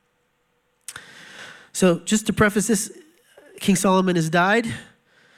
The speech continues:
Rehoboam is about to be made king, and they're, they're coming before him, and the, the people of the northern tribes of Israel are coming, and they have some grievances that they wanna bring before the king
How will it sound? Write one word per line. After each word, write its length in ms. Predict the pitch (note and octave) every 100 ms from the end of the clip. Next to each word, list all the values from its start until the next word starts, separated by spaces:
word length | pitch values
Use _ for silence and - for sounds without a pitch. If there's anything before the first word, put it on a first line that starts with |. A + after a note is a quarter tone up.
| _ -
Rehoboam 440 | D3 D3+ E3+ G#3 G#3
is 100 | E3+
about 220 | E3+ F3
to 60 |
be 120 | E3+ E3
made 260 | E3 D#3+
king, 320 | - A#3 A#3
and 160 | F#3+ E3+ - -
they're, 320 | E3 F#3 F#3 F3+ -
they're 180 | F3 F#3
coming 380 | - A3+ A#3+ G3+
before 320 | F#3+ A#3+ A3
him, 100 | G#3
and 160 | F#3+
the, 80 | F3+
the 180 | F3+ F#3
people 380 | - C4 - A3+
of 80 | F#3+
the 80 |
northern 260 | G3 A3 G#3+
tribes 300 | G3+ F#3+ F3+
of 100 | F3
Israel 300 | A3+ G#3+ F#3
are 60 | E3+
coming, 440 | - G3 F3+ F3+
and 80 | E3+
they 80 | F3+
have 160 | G#3
some 160 | - G3
grievances 600 | F3 G3+ F3 E3 D#3 D3
that 100 | C#3+
they 100 | D#3
wanna 240 | D#3 D3+
bring 220 | D3 D#3
before 300 | D3 C3+ C#3+
the 80 | C3
king 320 | - B2+ A2